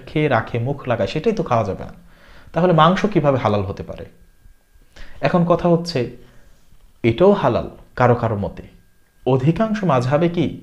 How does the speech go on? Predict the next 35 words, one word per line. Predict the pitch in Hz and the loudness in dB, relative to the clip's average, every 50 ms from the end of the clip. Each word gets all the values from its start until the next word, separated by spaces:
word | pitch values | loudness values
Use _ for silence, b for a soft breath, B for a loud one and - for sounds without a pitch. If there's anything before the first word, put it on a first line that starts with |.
| - - - | -14 -12 -6
এটা | 165 - 185 | -2 -2 -2
হারাম, | - - 190 180 139 107 101 | 0 2 2 2 2 0 -2
যে | 101 123 123 | -4 -6 -4
কুকুরের | - - 170 170 196 185 180 170 139 | -2 -2 -2 0 2 2 2 2 2
ঝোঁটাও | - 131 131 151 185 175 | 0 0 4 6 6 6
হারাম, | 160 - - 104 95 87 82 - - | 6 4 -2 -4 -4 -6 -8 -10 -12
কুকুর | - 127 - - 143 139 | -12 -8 -6 -6 -6 -4
যদি | 147 147 151 | -4 -6 -4
কোনো | - 135 127 127 | -4 -6 -6 -6
খাবারে | - - 127 123 123 123 120 120 B B B B B | -6 -6 -4 -2 0 0 0 -2 B B B B B
মুখ | 120 123 - - 127 | -4 -4 -2 -2 -2
লাগায় | 117 107 135 160 | 0 0 0 -2
সেখান | - - 113 - 135 131 | -2 -4 -6 -6 -6 -8
থেকে | 127 - - 185 240 254 - B B B B B B | -6 -4 -2 -2 -2 -4 -8 B B B B B B
কেউ | - 135 | -6 -4
খেতে | 135 - - 165 208 | -4 -2 -2 0 2
পারবে | 170 123 101 92 95 | 2 2 2 0 -2
না, | 90 92 | -6 -6
এটা | 98 113 170 | -2 2 2
মানুষের | 165 131 131 135 - - 170 175 | 2 2 2 0 -2 -2 0 2
জন্য | 175 170 180 202 | 2 2 2 0
হারাম | 175 - 123 127 143 127 | 0 2 2 2 2 2
হয়ে | 104 101 92 - | 0 -2 -4 -4
যায়। | - - - - - - - - _ _ - - - - b b b b - | -6 -10 -14 -16 -20 -20 -20 -20 _ _ -20 -20 -20 -20 b b b b 0
মাংস | 123 131 147 143 - - 190 | 2 2 2 0 -2 -2 -2
তো | - | 2
হারামই, | - - 143 151 131 104 85 - - - - - - - _ b b b b b b b b b b b | 4 4 6 6 4 0 -2 -8 -12 -16 -20 -20 -20 -20 _ b b b b b b b b b b b
কিন্তু | - 180 180 175 165 175 170 165 156 156 170 - - - - - - - - - _ _ _ _ _ _ _ _ - - _ - - | -4 -2 -2 -2 0 0 2 2 0 -2 -6 -14 -20 -20 -20 -20 -20 -20 -20 -20 _ _ _ _ _ _ _ _ -20 -20 _ -4 2
আবার | - 113 123 131 127 127 131 131 - - - - _ _ - 127 | 4 6 6 6 6 4 4 0 -6 -14 -20 -20 _ _ -8 -4
বিজ্ঞ | 127 135 156 165 156 156 180 170 | 0 2 4 4 4 4 4 4
কিছু | 165 147 - - 143 | 4 0 0 4 6
আলেম | 135 120 120 123 113 110 | 6 6 6 6 4 2
আছেন, | 101 95 - - 101 95 87 - - - _ - - - - - - _ _ _ _ - - - - - | 0 -4 -6 -8 -8 -8 -10 -12 -20 -20 _ -20 -20 -20 -20 -20 -20 _ _ _ _ -20 -20 -18 -4 0
তাদের | 117 120 127 151 165 175 | 2 4 6 6 6 6
মতে | 175 180 170 202 214 254 262 254 | 4 2 4 4 2 2 2 -2